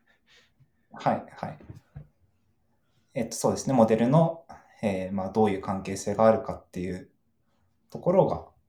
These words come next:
ドキュメントにあると、まあ、それを読むだけで最初、まずコードを読み始める前に、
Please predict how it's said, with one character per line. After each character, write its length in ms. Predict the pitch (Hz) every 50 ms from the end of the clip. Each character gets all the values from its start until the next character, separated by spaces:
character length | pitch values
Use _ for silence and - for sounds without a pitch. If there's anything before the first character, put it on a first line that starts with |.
| _ _ _ _ _ -
ド 80 | - 110
キ 100 | - 104
ュ 40 | 95
メ 80 | 92
ン 80 | 90 -
ト 100 | - 92
に 140 | 92 90 92
あ 80 | -
る 100 | 92 90
と、 460 | - _ - 208 202 - 107 - - - _ - - - - _ _ -
ま 80 | 147
あ、 40 | -
そ 100 | - 147
れ 60 | 147
を 40 | 160
読 160 | 170 185 185
む 80 | 147 110
だ 100 | 104 101
け 80 | -
で 80 | 107 95
最 180 | - - 123 123
初、 360 | - - 135 127 - - - -
ま 80 | 147
ず 100 | - 107
コ 180 | - - 113 117
ー 20 |
ド 60 | 117
を 40 | 120
読 80 | 120 113
み 100 | 117 117
始 240 | 117 123 - - 127
め 100 | 127 120
る 80 | 104
前 220 | 92 90 87 87 87
に、 180 | 87 - -